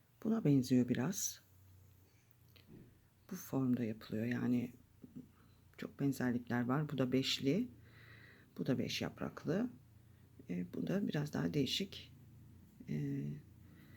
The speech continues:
teknikler var. Ama çok güzel bir, e, İrlanda danteli çiçeği diyelim.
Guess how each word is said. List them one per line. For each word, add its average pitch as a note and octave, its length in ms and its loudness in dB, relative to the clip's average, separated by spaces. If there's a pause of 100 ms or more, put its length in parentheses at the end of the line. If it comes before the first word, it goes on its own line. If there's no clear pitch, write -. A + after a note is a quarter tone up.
(880)
teknikler D#3 600 -2
var. C#3+ 480 -2 (480)
Ama E3 240 0
çok - 220 -6
güzel - 320 -2
bir, F3 300 -4 (1120)
e, D3 140 0
İrlanda C#3+ 480 2
danteli B2+ 640 0 (360)
çiçeği C3+ 440 -2
diyelim. B2 500 0